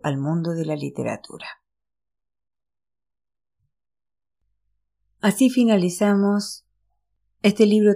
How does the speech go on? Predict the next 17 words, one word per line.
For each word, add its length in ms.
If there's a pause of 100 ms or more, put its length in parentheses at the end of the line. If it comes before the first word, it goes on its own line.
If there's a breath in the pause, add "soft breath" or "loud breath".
(140)
tan 320
tierno 760
y 160
tan 200
hermoso, 520 (800)
Tardes 640 (120)
con 180
Marguerite. 680 (960)
Espero 340
que 100
lo 100
hayan 220
disfrutado 580 (120)
tanto, 520
tanto 480
como 240
yo. 100